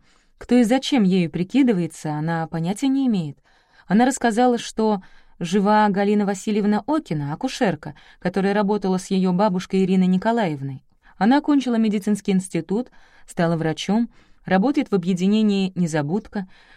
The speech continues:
У них несколько роддомов и клиник, где лечат бесплодие.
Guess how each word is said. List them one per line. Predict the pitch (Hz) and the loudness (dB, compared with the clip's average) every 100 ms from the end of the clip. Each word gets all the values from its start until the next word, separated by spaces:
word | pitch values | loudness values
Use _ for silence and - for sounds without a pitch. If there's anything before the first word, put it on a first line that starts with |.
| - | 0
У | 240 | 4
них | 277 | 4
несколько | 247 240 220 202 214 - | 4 0 0 -2 -2 0
роддомов | 185 196 185 196 190 | 0 0 2 0 0
и | 220 | -2
клиник, | 254 254 165 139 - - | 0 2 0 -4 -16 -10
где | 165 170 | -6 -2
лечат | 170 165 170 | -2 -2 -4
бесплодие. | 180 190 233 196 139 135 | -4 -4 -4 -4 -4 -10